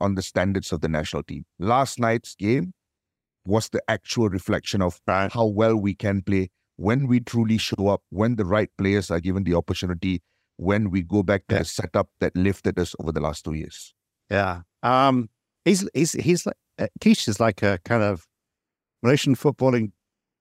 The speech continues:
Speaker 2: Winston Churchill, isn't he? <laughs> Des,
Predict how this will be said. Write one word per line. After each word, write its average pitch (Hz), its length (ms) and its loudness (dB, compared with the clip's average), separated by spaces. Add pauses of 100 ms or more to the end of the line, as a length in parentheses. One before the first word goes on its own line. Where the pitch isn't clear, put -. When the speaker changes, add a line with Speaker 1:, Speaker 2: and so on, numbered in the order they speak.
Speaker 2:
Winston 139 320 2
Churchill, 143 500 4
isn't 123 200 2
he? 92 260 0 (1200)
<laughs> - 1500 -8
Des, 165 280 6